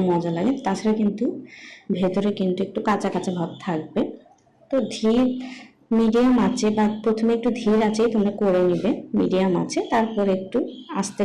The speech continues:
করে তাপ বাড়িয়ে দিই, তারপরে ধীরে ধীরে ভাজবে। এই যে এগুলোকে আমি উল্টিয়ে পাল্টিয়ে দিচ্ছি।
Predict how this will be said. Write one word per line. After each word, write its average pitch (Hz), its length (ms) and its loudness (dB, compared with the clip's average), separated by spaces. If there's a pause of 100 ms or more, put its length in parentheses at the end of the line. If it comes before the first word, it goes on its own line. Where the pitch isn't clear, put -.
করে 220 160 2 (100)
তাপ 196 140 2 (640)
বাড়িয়ে 190 420 2
দিই, 370 140 2 (220)
তারপরে 185 340 -2 (160)
ধীরে 185 240 2
ধীরে 180 140 4 (100)
ভাজবে। - 360 -4 (1700)
এই 202 100 2
যে 202 120 4
এগুলোকে 196 320 0
আমি 208 180 4
উল্টিয়ে 202 400 4
পাল্টিয়ে 185 400 0
দিচ্ছি। 180 360 -2